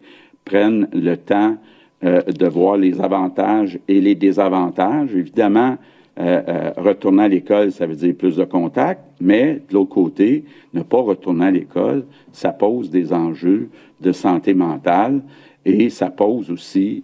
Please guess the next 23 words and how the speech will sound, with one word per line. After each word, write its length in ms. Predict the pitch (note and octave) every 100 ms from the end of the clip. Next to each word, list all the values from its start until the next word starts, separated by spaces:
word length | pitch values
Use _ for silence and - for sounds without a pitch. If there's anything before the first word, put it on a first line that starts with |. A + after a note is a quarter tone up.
| -
des 280 | D#2+ F#2 F2+
enjeux 400 | F2 D#2 G2 G2
d'apprentissage 1040 | F2+ - F2 D#2 - E2 E2+ G#2 - -
puis 120 | -
de 200 | D#2+ E2+ D2+
retard 580 | D#2+ G#2+ - G#2+ A#2+ F#2
éventuellement 880 | F2 F2+ F2+ - E2 E2 E2+ G2 - - - -
pour 140 | F2+
certains, 560 | - - - F#2+ G2+ F#2+ -
euh, 160 | E2+
de 180 | D2+ E2+
nos 260 | F2 F2 D#2+
enfants. 440 | D#2+ D2 F#2 A2
Donc, 240 | A2+ F2+ E2+
je 80 |
l'ai 120 | E2+ D#2+
toujours 400 | A2 G2+ F#2 F2+
dit, 260 | D#2+ A2
puis 160 | - -
je 140 | -
l'ai 100 | C#3
dit 160 | - -
clairement 560 | - F#2 D#2+ F#2+ G2+